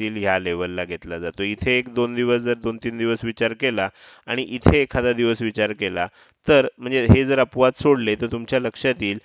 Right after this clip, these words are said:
ही जी लेव्हल आहे एक्कावन्न हजार दोनशे ची, ही कंटिन्यू सपोर्ट म्हणून आपल्याला काम करते. आणि असं किती दिवस चाललंय? एक महिन्यापेक्षा जास्त कालावधी चाललेला आहे. त्यामुळे आता ब्रेकआउट येण्याची शक्यता निर्माण होतीये.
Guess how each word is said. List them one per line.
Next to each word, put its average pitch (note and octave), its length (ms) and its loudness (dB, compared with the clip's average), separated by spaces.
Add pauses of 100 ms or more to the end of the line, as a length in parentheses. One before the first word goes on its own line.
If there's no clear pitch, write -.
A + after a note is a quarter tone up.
(220)
ही C#3 200 -2
जी D3+ 180 2
लेव्हल G#2+ 320 2
आहे G2+ 240 0
एक्कावन्न B2 480 -2
हजार G#2+ 340 0
दोनशे G2+ 480 -2
ची, F2+ 280 -10 (320)
ही B2+ 220 -4 (100)
कंटिन्यू A#2 800 -2
सपोर्ट G#2+ 540 -2
म्हणून F#2+ 300 -6
आपल्याला F2 520 -4
काम F2 320 -6
करते. E2+ 440 -10 (320)
आणि C3 120 0
असं C#3 280 0
किती D#3+ 240 0
दिवस D#3 320 4
चाललंय? C3+ 340 0 (120)
एक B2+ 220 -2
महिन्यापेक्षा A#2 680 -4
जास्त G#2 400 -4
कालावधी F#2 440 -4
चाललेला E2+ 460 -4
आहे. D#2 100 -8 (340)
त्यामुळे A#2+ 240 0
आता A#2+ 380 2 (400)
ब्रेकआउट G#2 600 0
येण्याची G#2 420 -2
शक्यता F#2+ 680 -2 (180)
निर्माण G#2 460 -2
होतीये. F#2 360 -2